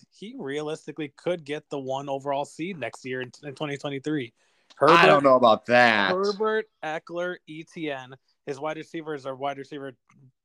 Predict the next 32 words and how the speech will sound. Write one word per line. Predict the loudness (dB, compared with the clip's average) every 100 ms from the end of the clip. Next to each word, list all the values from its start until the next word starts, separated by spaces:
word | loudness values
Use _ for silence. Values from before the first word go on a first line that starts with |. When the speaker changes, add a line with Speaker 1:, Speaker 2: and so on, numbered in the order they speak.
| _
Speaker 1:
twos, | _ -14 -10 -10 -10 -8
but | -8 _
Cooper, | -2 0 2 0 0 -10
Hollywood | -8 -6 -6 -4
Brown. | -6 -4 -8 _ _ _
He's | -4
got | -2 -2
Hawk, | -4 -4 -4 -10 _
Christian | -16 -16 -14 -18
Kirk, | -8 -8 -8 _ _ _
Deebo | -12 -6 -6 -6
Samuel, | -10 -12 -10 -10 -10
Cooper | -8 -6 -4 -6
Kupp, | -4 -4 -6
Najee | -8 -6 -6 -6 -8
on | -8 -10
the | -10
bench. | -8 -8 -12 _ _ _
He | -8
has | -4
a | -4 -6 _
fucking | -6 -6 -6 -10
lineup. | -8 -8 -8 -12 -18 _ _ _ _ _ _ _ _ _ _ _ _ _ _ _ _ _
Yeah, | -8 -6
I | -4
know | -6
he's, | -6 -10 -14
he's | -6
got | -2 -2
no | -2 -10
bench | -8 -10 -10 -14
depth, | -14 -16 _